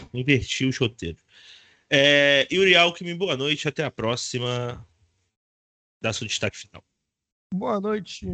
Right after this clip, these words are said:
Speaker 2: Boa noite a todos, boa noite, Deluna, Daniel. Primeiro programa com você é uma honra, é, transmitir, navegar nas suas ondas. Meu grande Gabriel Matias, mais um dia aí com você.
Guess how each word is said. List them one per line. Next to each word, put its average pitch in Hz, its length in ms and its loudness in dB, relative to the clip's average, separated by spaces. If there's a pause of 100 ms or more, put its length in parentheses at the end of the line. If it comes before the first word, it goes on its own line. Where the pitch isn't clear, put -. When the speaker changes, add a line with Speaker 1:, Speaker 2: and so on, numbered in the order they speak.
(560)
Speaker 2:
Boa 240 160 -6
noite 202 180 -4
a 170 60 -4
todos, 190 400 -4
boa 180 200 -4
noite, 185 320 -6
Deluna, 185 540 -2
Daniel. 175 540 0
Primeiro 180 280 -6
programa 180 320 -6
com 170 180 -10
você 170 180 -6
é 180 40 -4
uma 175 200 -2
honra, 185 440 0 (640)
é, 151 720 -2 (160)
transmitir, 180 960 0 (480)
navegar 175 480 2
nas 180 140 0
suas 165 320 0
ondas. 185 540 0 (800)
Meu 226 240 4
grande 226 240 0
Gabriel 208 380 -4
Matias, 208 480 -6
mais 202 240 -4
um 202 140 -4
dia 185 180 -2
aí 196 160 -2
com 196 160 -6
você. 196 400 -4